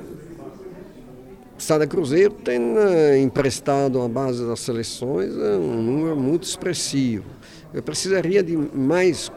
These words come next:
clubes, formadores, né? Agora, as regras hoje da, da,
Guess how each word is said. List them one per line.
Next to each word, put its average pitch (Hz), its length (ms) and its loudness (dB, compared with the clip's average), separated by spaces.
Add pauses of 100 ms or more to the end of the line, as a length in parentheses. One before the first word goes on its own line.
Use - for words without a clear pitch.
clubes, 127 580 0
formadores, 135 1200 2 (320)
né? 104 160 -6 (460)
Agora, 139 320 -2
as 131 300 -2
regras 131 680 2
hoje 107 480 -2 (1000)
da, 123 320 -4
da, 113 360 -6